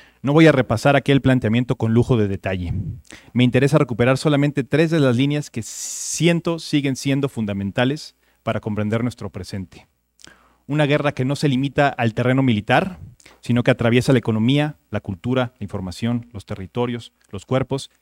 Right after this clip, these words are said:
y prácticamente todas las formas de vida. La segunda es que su objetivo no consiste en derrotar ejércitos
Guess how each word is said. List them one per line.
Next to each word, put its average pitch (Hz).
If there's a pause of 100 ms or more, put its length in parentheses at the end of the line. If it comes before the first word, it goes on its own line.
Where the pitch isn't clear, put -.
(160)
y 113
prácticamente 113
todas 123
las 104
formas 110
de 98
vida. 90 (800)
La 113
segunda 151 (360)
es 131
que 151
su 131
objetivo 139
no 147
consiste 151
en 143
derrotar 123
ejércitos 143